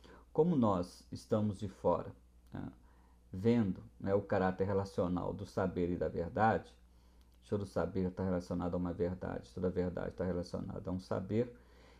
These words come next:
então para nós não há dificuldades em perceber, né, o encadeamento, né, o fio de Ariadne que costura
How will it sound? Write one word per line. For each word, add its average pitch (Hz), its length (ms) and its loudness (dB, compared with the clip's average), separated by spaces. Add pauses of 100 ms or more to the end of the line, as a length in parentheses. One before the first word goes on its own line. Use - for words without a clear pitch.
(180)
então 120 240 2
para 135 240 6
nós 113 460 0 (320)
não 113 220 4
há 107 80 4
dificuldades 101 1000 0 (300)
em 104 100 0
perceber, 107 800 0 (120)
né, 98 260 -6 (320)
o 110 100 4
encadeamento, 113 1000 2 (300)
né, 104 140 -2
o 107 60 0
fio 135 420 2
de 101 100 0
Ariadne 104 720 2 (600)
que - 100 -10
costura 117 840 2